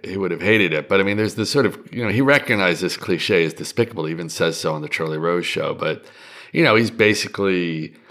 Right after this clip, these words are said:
like, out of rehab and back, you know, writing his music. I mean, so he's, you know, he's very open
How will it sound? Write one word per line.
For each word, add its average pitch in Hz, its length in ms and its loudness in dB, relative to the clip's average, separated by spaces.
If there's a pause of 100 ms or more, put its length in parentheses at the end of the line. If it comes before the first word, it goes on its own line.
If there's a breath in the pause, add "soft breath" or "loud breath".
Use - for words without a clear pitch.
(320 soft breath)
like, 90 340 -4
out 98 180 4
of 92 160 -2
rehab 95 540 4
and 82 380 -6
back, 95 640 -2 (460)
you 113 80 -6
know, 95 140 0
writing 101 340 2
his 90 160 -4
music. 113 480 2
I 85 40 -4
mean, 87 280 -4
so 90 220 0
he's, 87 480 -4
you 113 80 -10
know, - 40 -10
he's 82 140 -10
very 87 320 -2
open 92 680 -2